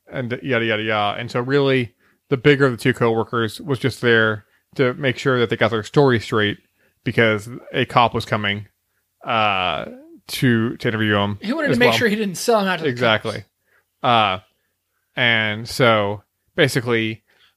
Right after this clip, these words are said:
Speaker 1: he,
Speaker 2: The, there's two people that come.
Speaker 1: Yeah.
Speaker 2: One of them is a little person.
Speaker 1: Yes. And he kills the bigger person, like, just stabs him in the neck, like, with the scissors.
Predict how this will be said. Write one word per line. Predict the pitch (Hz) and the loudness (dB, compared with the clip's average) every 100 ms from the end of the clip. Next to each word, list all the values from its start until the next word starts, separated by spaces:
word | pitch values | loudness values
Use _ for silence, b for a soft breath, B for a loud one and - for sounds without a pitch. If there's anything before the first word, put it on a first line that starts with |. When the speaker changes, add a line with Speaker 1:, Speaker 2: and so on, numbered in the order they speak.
| - | -6
Speaker 1:
he, | 143 202 233 | 2 2 4
Speaker 2:
The, | 202 - 254 | -2 -6 -2
there's | 254 - | -2 0
two | 320 262 | 0 0
people | 254 247 | -2 -4
that | 233 | -2
come. | 214 202 202 | -2 -4 -2
Speaker 1:
Yeah. | 139 | 0
Speaker 2:
One | 247 | 2
of | 269 202 | 0 -2
them | 214 208 | -4 -4
is | 202 185 | -6 -6
a | 190 | -8
little | 165 139 | -12 -18
person. | - - - | -20 -20 -8
Speaker 1:
Yes. | 131 92 - _ b b - | -2 -2 -2 _ b b -2
And | 123 117 | 0 0
he | 120 | -2
kills | - 170 147 | 2 4 4
the | 143 | 2
bigger | 127 117 | 2 2
person, | 127 - 120 | -2 -6 -2
like, | 107 - - | -2 -4 -10
just | 127 | -6
stabs | - 123 123 | 0 0 0
him | |
in | 120 | -4
the | 113 | -2
neck, | 104 | -2
like, | 110 - | -4 -6
with | 120 | -8
the | 110 | -6
scissors. | 110 | -4